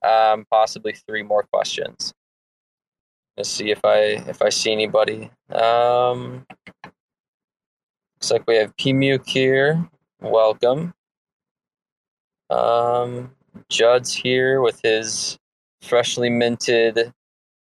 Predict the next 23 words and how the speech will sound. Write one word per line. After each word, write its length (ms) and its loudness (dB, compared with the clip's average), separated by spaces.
Shade 640 0
slash 640 0
Silk 580 -2
sock. 560 -2
That's 140 -8
his 160 -8
P 260 -2
F 180 0
P. 480 0
Um, 1000 0
yeah, 220 4
I 60 6
don't 100 4
know, 140 6
Carter, 300 4
I 60 4
guess, 180 -2
do 100 -8
you 60 0
have 160 2
anything? 480 -4
I 120 2
guess 300 -2